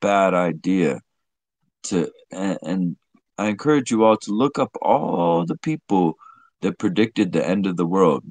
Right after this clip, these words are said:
You got everybody in there, from the popes to Charlie Manson to Louis Farrakhan to modern day churches that somehow are still going and people still follow them even though they got it wrong.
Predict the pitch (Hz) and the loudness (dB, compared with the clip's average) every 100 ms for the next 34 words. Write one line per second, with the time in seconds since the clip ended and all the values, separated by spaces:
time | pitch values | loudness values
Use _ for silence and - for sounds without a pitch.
0 | _ _ _ _ _ 98 135 160 120 139 | _ _ _ _ _ -6 -4 2 4 4
1 | 135 92 92 87 85 82 - 85 78 78 | 2 2 2 4 2 -2 -2 -4 -2 -4
2 | 78 117 127 135 - - - - 98 82 | -8 2 2 2 -4 -12 -14 -4 2 4
3 | 78 - 120 120 113 107 120 131 131 143 | 2 -2 0 2 2 0 0 -2 -4 -8
4 | 139 - 95 87 120 123 - 117 135 139 | -8 -4 0 2 2 0 0 0 0 0
5 | 147 143 143 147 _ _ _ _ _ - | 0 2 0 -4 _ _ _ _ _ -4
6 | 98 90 107 127 120 117 120 113 - 127 | 2 4 4 4 4 2 2 0 -2 -2
7 | - 147 131 101 - 120 123 120 104 - | -2 -6 -4 -4 -2 -2 2 2 2 0
8 | 139 170 185 208 185 147 127 127 135 151 | -2 0 2 2 2 -2 -2 0 0 -2
9 | - 160 165 170 180 117 107 110 117 120 | -2 -2 2 4 6 6 4 4 2 0
10 | 117 120 113 113 139 127 120 160 123 113 | 0 0 2 2 2 2 2 4 4 0